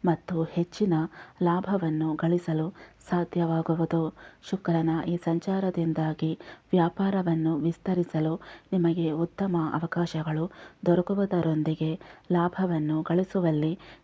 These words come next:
ನೀವು ಯಶಸ್ಸು ಕಾಣುವಿರಿ. ಈ ಅವಧಿಯಲ್ಲಿ ತಂದೆಯೊಂದಿಗೆ ನಿಮ್ಮ ಸಂಬಂಧ ಇನ್ನಷ್ಟು ಬಲಗೊಳ್ಳುವುದು, ಹಾಗೆ ಮನೆಗೆ ಸಂಬಂಧಿಸಿದಂತೆ ಅಗತ್ಯ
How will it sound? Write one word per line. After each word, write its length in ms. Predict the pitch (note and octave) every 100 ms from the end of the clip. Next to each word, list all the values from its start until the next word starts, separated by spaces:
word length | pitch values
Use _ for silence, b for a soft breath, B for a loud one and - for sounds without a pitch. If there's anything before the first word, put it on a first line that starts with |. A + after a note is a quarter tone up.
| F#3
ನೀವು 200 | F3 D#3+ D3 E3+
ಯಶಸ್ಸು 440 | - F3+ - D#3+ F3+ -
ಕಾಣುವಿರಿ. 560 | D#3+ D#3+ D#3+ D#3 D#3 D3+ B B B -
ಈ 40 | F3 D3 D#3
ಅವಧಿಯಲ್ಲಿ 600 | E3 E3+ E3 D#3 D#3 E3 B B _
ತಂದೆಯೊಂದಿಗೆ 680 | F3 F3+ G#3 F3+ D#3+ D#3 D3+ D#3 D#3+
ನಿಮ್ಮ 160 | D3+ D#3 -
ಸಂಬಂಧ 460 | E3 D#3+ F3 E3+ D3+ D#3 B B -
ಇನ್ನಷ್ಟು 480 | F3 F#3 E3 - D3+ D3+
ಬಲಗೊಳ್ಳುವುದು, 760 | E3+ D#3+ D#3 D#3 D3+ E3+ D3+ D3+ D3 B B - -
ಹಾಗೆ 300 | E3 E3 D3+ D#3 D#3+
ಮನೆಗೆ 340 | D#3+ E3+ D#3 E3 B B -
ಸಂಬಂಧಿಸಿದಂತೆ 960 | F3+ E3+ E3 G3+ F#3 F#3+ F3 D3+ C#3+ D3+ D#3 B B -
ಅಗತ್ಯ 380 | E3 F#3 F#3+ D#3+